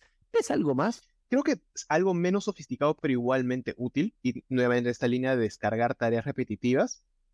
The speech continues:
Speaker 2: este, al importantes cosas de procesos e importantes cosas de automatización de documentos. Gran parte de la, de las tareas legales no realmente de valor agregado es producir documentos estándares, digamos,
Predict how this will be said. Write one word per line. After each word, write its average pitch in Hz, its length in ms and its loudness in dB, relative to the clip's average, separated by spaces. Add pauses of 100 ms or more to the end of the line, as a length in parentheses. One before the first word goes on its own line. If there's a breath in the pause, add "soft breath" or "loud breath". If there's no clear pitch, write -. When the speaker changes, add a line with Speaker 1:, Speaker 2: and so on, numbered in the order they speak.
(280)
Speaker 2:
este, 110 400 -4 (180)
al 147 400 0 (720)
importantes 143 480 0
cosas 170 220 -2
de 160 80 0
procesos 147 720 -2
e 143 80 -4
importantes 131 400 -2
cosas 143 260 -4
de 135 60 0
automatización 117 580 -4
de 117 40 2
documentos. 107 560 -4 (640 soft breath)
Gran 208 300 2
parte 226 280 0
de 220 40 2
la, 175 180 2
de 127 180 0
las 113 200 -2
tareas 143 440 0 (260)
legales 131 640 0
no 139 380 0
realmente 135 640 -2
de 123 160 0
valor 113 280 2
agregado 127 520 2 (100)
es - 100 -12
producir 135 360 -2
documentos 123 500 -2
estándares, - 600 -6 (220)
digamos, 110 500 0